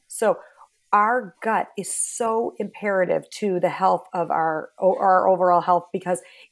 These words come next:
it is what signals our immune cells. If our gut is not functioning properly, it's not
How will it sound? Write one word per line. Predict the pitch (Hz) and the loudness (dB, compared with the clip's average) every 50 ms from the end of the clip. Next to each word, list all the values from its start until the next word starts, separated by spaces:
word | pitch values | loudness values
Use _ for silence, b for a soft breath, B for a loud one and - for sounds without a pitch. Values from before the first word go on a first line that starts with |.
| - | -4
it | - 247 | -2 0
is | 247 269 262 - - | 0 0 -2 -2 -2
what | 214 202 208 | -4 -4 -4
signals | - - - - - - 240 220 208 202 180 170 - - - | -4 -6 -6 -4 -2 -2 -2 0 -2 -4 -4 -6 -6 -6 -4
our | 185 175 170 | -4 -2 -4
immune | 170 165 165 180 180 180 | -4 -6 -6 -8 -8 -8
cells. | - - - - - - - - - - _ b b b b b b b | -8 -6 -6 -6 -6 -6 -8 -12 -14 -18 _ b b b b b b b
If | 233 226 - | 2 2 2
our | 226 254 277 247 | 0 0 0 0
gut | - 247 240 226 - | 2 2 2 2 0
is | 208 180 - | -4 -6 -6
not | 196 185 185 - - - | -6 -6 -6 -6 -4 -2
functioning | 180 175 - - - - 214 214 208 | -2 -2 -2 -4 -10 -10 -10 -10 -10
properly, | 208 - 220 214 214 - - 208 196 214 214 214 b b b b b b _ - | -8 -6 -6 -6 -6 -6 -6 -4 -4 -4 -4 -6 b b b b b b _ 0
it's | - 269 269 - - 214 | 0 0 0 -2 -6 -4
not | 208 202 208 - | -4 -2 -2 -4